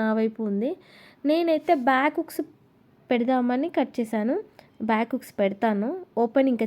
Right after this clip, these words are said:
చేయలేదు కదా, కటింగ్ వీడియోలో, స్టిచ్చింగ్ వీడియోలో చేస్తాను. So, ఇలా ఒక వన్ ఇంచ్ ఎక్స్ట్రానే తీసుకోండి. మీకు కొత్తగా నేర్చుకునే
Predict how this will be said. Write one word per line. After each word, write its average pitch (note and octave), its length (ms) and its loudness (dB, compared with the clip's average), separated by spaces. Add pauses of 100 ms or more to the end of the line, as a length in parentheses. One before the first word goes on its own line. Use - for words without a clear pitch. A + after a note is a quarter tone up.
చేయలేదు G#3 460 0
కదా, F#3 180 -2 (200)
కటింగ్ A#3 340 -2
వీడియోలో, A#3 300 0 (460)
స్టిచ్చింగ్ C#4+ 440 0
వీడియోలో A#3+ 360 2
చేస్తాను. A3+ 460 -2 (1120)
So, F4 80 -2 (1300)
ఇలా A#3 160 4 (260)
ఒక A#3+ 140 -2 (120)
వన్ A#3 160 2 (100)
ఇంచ్ C4 200 0
ఎక్స్ట్రానే C4+ 460 0
తీసుకోండి. A#3+ 460 0
మీకు C#4+ 200 2 (240)
కొత్తగా D4 360 2
నేర్చుకునే D4 400 2